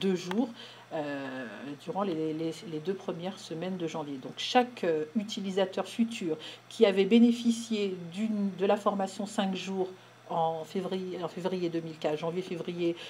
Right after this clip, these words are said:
deux mille quatorze, a pu, euh, manipuler du coup sur l'outil avec, euh, pendant les deux jours. Donc, en fait, pour permettre de, de, de préparer ça, on leur a,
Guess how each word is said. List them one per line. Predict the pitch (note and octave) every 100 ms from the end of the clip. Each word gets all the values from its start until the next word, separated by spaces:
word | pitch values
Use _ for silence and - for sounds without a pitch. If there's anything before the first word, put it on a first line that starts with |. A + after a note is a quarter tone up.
| - -
deux | F3+
mille | F3+ E3+
quatorze, | D#3 - A3 C#4 - - - -
a | A3+
pu, | A3+ - G#3 G3+ - - - - -
euh, | E3+ D3+ D3+ C#3+ C#3+ C#3+
manipuler | F3 A3+ A3 - G#3+ F#3 F#3
du | E3+ D3+
coup | - C#3+
sur | - C#4 C4
l'outil | A3+ F#3+ - G3+ D#4 - - - -
avec, | E3+ D#3+ F3 A3+ A3
euh, | F3+ D#3+ D3+ D3 D3 C3+ A#2 A2 G#2 G#2+ G2+ F#2+ G2 - D3 D3+ D3 B2+ D3+
pendant | - E3+ F#3
les | F3
deux | D3+ D#3+
jours. | D#3+ C#4
Donc, | G#3 E3+ - - - - - -
en |
fait, | A3+ A#3+ C4
pour | B3
permettre | - C#4+ C#4 C#4 - A3
de, | F#3 F#3+ F3+ F3+ - D#3+
de, | E3 D#3+ D3+
de |
préparer | D3+ - D#4 - A#3+ G#3+
ça, | F#3 - E3+ D#4+ - - - - - - -
on | G#3+ G#3
leur | G#3 A3+
a, | A3 G3 F#3+ F#3 F#3